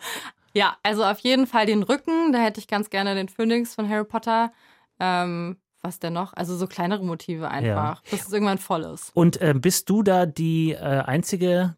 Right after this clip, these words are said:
Speaker 2: die das entscheiden darf? Oder lässt du dir da auch von dem Tattoo-Artist dann auch mal sagen, so, „Vielleicht jetzt kein Harry Potter mehr“ oder sowas?
Speaker 1: Nee, die Situation hatten wir noch nicht. <laughs>
Speaker 2: Aber dass die irgendwie Einfluss nehmen oder sagen, so, „Geh noch mal nach Hause und denk noch mal drüber nach“,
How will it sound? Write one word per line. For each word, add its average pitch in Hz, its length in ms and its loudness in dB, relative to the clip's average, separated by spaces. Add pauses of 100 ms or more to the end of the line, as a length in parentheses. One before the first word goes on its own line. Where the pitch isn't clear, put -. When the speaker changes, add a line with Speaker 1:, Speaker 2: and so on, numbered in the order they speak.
Speaker 2:
die 160 100 -4
das 156 160 0
entscheiden 151 480 0
darf? 170 220 0
Oder 151 200 2
lässt 147 300 2
du 151 40 2
dir 143 180 0
da 139 120 2
auch 135 220 -2
von 139 160 0
dem 127 180 2
Tattoo-Artist 131 1040 -2
dann 131 160 0
auch 131 200 -6
mal 135 100 2
sagen, 113 260 0
so, 107 200 0 (580)
„Vielleicht 92 480 -8
jetzt - 320 -6
kein 95 200 -2
Harry 87 200 -8
Potter - 280 -12
mehr“ 87 220 -16
oder 101 160 -4
sowas? 147 460 -6 (140)
Speaker 1:
Nee, 180 140 -4
die 190 100 -2
Situation 190 520 -4
hatten 180 160 -4
wir 185 80 -4
noch 185 140 -2
nicht. 180 320 0
<laughs> 381 500 -2 (520)
Speaker 2:
Aber 120 420 2
dass 131 240 -2
die 147 220 2
irgendwie 147 360 2
Einfluss 156 420 -2
nehmen 175 220 2
oder 151 160 2
sagen, 143 440 2
so, 135 220 2
„Geh 135 140 -2
noch 143 140 2
mal 139 160 2
nach 127 180 -2
Hause 160 440 2
und 131 180 -2
denk 135 160 0
noch 151 60 -2
mal 139 120 0
drüber 117 240 -2
nach“, 135 380 -4